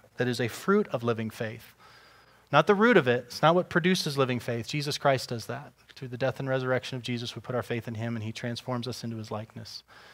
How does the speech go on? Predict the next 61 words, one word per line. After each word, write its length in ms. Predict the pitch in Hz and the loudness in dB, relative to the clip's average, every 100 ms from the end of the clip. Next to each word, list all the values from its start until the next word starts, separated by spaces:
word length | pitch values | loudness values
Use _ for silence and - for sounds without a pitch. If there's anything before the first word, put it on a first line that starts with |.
| - - - - _ _ | -20 -20 -20 -20 _ _
So 80 | - | 0
if 80 | 156 | 2
you're 80 | |
sitting 260 | 170 185 170 | 6 6 6
here 140 | 160 | 6
today 340 | 156 139 139 151 | 4 8 10 8
and 80 | 135 | 4
maybe 220 | 135 135 | 2 2
you 100 | 131 | 0
don't 160 | 135 | 0
have 160 | 131 135 | 0 -2
faith 240 | - 131 | 0 -2
in 80 | 139 | -2
Jesus, 480 | 123 131 135 127 - 127 | -2 -2 -2 -4 -6 -2
maybe 240 | 127 127 | 0 0
you're 140 | 139 | -2
realizing 500 | 131 139 139 139 131 | 4 8 8 8 6
now 180 | 135 139 | 6 6
that 80 | 123 | 6
you 120 | 117 | 2
have 100 | 127 | 2
a 40 | 120 | 4
dead 220 | 131 127 | 4 4
faith 240 | 135 123 | 0 -2
in 120 | 123 | -4
Jesus, 420 | 117 117 110 117 - | -6 -6 -6 -8 -6
then 240 | 123 127 | -6 -6
just 200 | 139 - | -10 -8
turn 220 | - 151 | -4 -4
to 80 | 147 | -2
him. 220 | 123 113 | -4 -2
Repent 400 | 123 - 147 160 | -4 -2 -2 0
of 140 | 160 127 | 0 0
it. 200 | 113 - _ _ - - - - _ - | -2 -6 _ _ -20 -20 -20 -20 _ -10
Repent 360 | 143 156 156 | 0 2 2
of 80 | 170 | 4
it 200 | 156 151 - _ _ _ - - | 4 4 -2 _ _ _ -18 -6
and 120 | 139 | 0
ask 280 | 143 151 - | 6 6 4
for 120 | 160 | 2
him 180 | 143 143 | 2 2
to 100 | 139 | 0
change 300 | - 135 131 | 0 0 2
your 80 | 120 | 4
heart. 280 | 123 113 - - | 4 2 -6 -8
And 120 | 139 | 0
then 140 | 139 175 | 4 6
begin 260 | 202 185 | 8 6
taking 360 | 180 170 160 175 | 6 4 2 0
steps 340 | - 165 - | 4 4 4
of 80 | 151 | 2
obedience, 460 | 147 131 117 117 - | 2 2 0 -2 -4
the 160 | 143 | 0
obedient 400 | 131 147 175 190 | 2 4 4 4
things 180 | 175 165 | 4 2
that 80 | 147 | 0
you 160 | 131 135 | 4 6
already 300 | 147 151 147 | 8 6 2
know. 160 | 131 | 0
Begin 260 | 131 156 196 | 2 4 6
to, 180 | 214 | 6